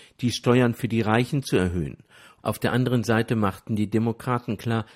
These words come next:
dass sie ohne Steuererhöhungen nicht ihr Einverständnis zu Einschnitten im Sozialbereich geben würden. Das Superkomitee hatte seit Sommer über eine Sanierung des hochverschuldeten Staatshaushaltes verhandelt. Insgesamt sollte der vom Präsidenten eingesetzte Ausschuss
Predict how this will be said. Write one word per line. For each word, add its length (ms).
dass 140
sie 320
ohne 280
Steuererhöhungen 840
nicht 260
ihr 140
Einverständnis 920
zu 140
Einschnitten 560
im 100
Sozialbereich 880
geben 300
würden. 400
Das 180
Superkomitee 760
hatte 260
seit 280
Sommer 340
über 200
eine 180
Sanierung 500
des 220
hochverschuldeten 720
Staatshaushaltes 920
verhandelt. 600
Insgesamt 580
sollte 280
der 160
vom 200
Präsidenten 640
eingesetzte 720
Ausschuss 380